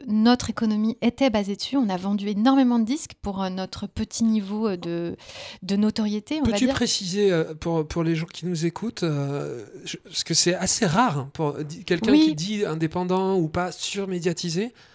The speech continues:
Speaker 2: les ventes que, que t'as pu
Speaker 1: Alors, ça
Speaker 2: réaliser
Speaker 1: peut
Speaker 2: par
Speaker 1: paraître complètement ridicule, hein,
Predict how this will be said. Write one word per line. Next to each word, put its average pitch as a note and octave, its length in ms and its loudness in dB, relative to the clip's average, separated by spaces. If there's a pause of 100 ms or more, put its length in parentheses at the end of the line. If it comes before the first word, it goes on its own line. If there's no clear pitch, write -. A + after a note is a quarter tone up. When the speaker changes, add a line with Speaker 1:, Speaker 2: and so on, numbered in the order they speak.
(380)
Speaker 2:
les D#3 100 4
ventes F#3 240 0
que, E3+ 220 -4
que E3 100 -8
t'as E3 200 -4
pu D#3 80 -10
Speaker 1:
Alors, A#3 220 4
ça E3 60 6
Speaker 2:
réaliser E3 280 4
Speaker 1:
peut F#3 40 4
Speaker 2:
par A#3+ 120 8
Speaker 1:
paraître A#3 180 6
complètement C4 340 4
ridicule, B3+ 460 2
hein, D#4 100 0